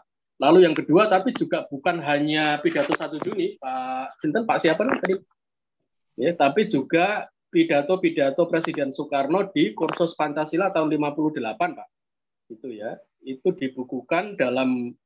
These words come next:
eh, judul Pancasila Dasar Filsafat Negara, Kursus-kursus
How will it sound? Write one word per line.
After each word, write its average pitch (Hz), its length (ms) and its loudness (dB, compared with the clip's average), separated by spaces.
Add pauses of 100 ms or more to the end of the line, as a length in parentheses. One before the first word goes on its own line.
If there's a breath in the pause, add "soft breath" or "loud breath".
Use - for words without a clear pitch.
(540)
eh, 135 160 0
judul 170 720 2
Pancasila 156 960 2
Dasar 165 480 -4
Filsafat 147 580 -2
Negara, 131 640 -4 (640)
Kursus-kursus 151 1040 -2